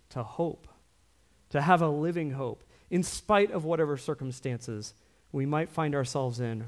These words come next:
right now, in this very temporary place and time.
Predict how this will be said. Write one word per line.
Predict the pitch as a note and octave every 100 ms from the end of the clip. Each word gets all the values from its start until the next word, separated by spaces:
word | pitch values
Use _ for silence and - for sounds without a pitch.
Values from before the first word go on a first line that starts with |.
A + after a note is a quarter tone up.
| -
right | C3 D3
now, | D3+ B2 G#2+ A2 - -
in | -
this | D3 B2
very | C3+ E3+ F3+
temporary | E3+ - F#3+ F3+ D#3+ C#3+ B2 A#2 G2+ G2+ _ _ -
place | D#3 B2+ -
and | B2
time. | B2 A2 G2+